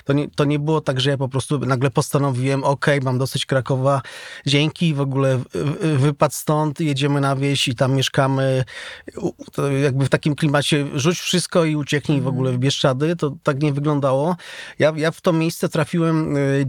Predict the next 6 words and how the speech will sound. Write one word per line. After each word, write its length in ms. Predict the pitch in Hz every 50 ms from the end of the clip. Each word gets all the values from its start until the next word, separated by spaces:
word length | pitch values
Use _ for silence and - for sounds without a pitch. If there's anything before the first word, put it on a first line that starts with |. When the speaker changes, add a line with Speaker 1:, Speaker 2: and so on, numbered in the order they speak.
| 131 - -
Speaker 1:
dwadzieścia 500 | 147 131 123 147 135 151 151 - - 165
pięć 240 | - - 156 139 143
lat 140 | 156 147 _ _
temu. 600 | - 196 175 143 131 135 135 143 165 180 180 156 - - _ _ _ _ _ - _ -
I 240 | 143 143 147 147 147
jakby, 880 | 143 143 139 131 131 131 139 143 143 143 143 139 143 139 139 139 139